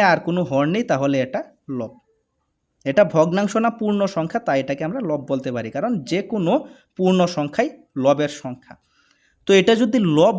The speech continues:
হয়, তাহলে মাইনাসের পাওয়ার থাকলে আমরা এটাকে হর বানিয়ে ফেলব। মাইনাসের পাওয়ার থাকলে, লব থাকলে এটাকে হর বানিয়ে লিখব, আর হর থাকলে লব বানিয়ে লিখব। যেহেতু three to the power minus two লব ছিল,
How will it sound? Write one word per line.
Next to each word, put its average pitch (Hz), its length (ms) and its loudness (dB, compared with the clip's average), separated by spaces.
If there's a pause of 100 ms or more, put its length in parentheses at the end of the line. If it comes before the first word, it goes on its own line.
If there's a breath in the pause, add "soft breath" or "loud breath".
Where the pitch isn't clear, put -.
(100)
হয়, 110 200 -8 (920)
তাহলে 180 320 4 (180)
মাইনাসের 175 460 2
পাওয়ার 165 180 6 (100)
থাকলে 214 260 -6
আমরা 147 200 2
এটাকে 143 260 0 (360)
হর 143 200 4 (100)
বানিয়ে 110 340 -6
ফেলব। - 220 -20 (600)
মাইনাসের 170 560 2 (140)
পাওয়ার 139 320 2 (160)
থাকলে, 160 300 -6 (220)
লব 147 180 0 (160)
থাকলে 156 320 -4
এটাকে 131 240 -8 (140)
হর 123 220 -4 (100)
বানিয়ে 165 280 0 (100)
লিখব, 208 180 -6 (100)
আর 160 120 -4
হর 131 140 -2 (100)
থাকলে 175 240 -4 (400 loud breath)
লব 147 120 4 (100)
বানিয়ে 117 320 -6
লিখব। 104 200 -18 (640 soft breath)
যেহেতু 180 280 2 (160)
three 170 200 -2
to 185 120 2
the 202 120 -4
power 196 240 4
minus 165 300 0
two 208 100 -2 (100)
লব 180 140 4 (160)
ছিল, 151 160 0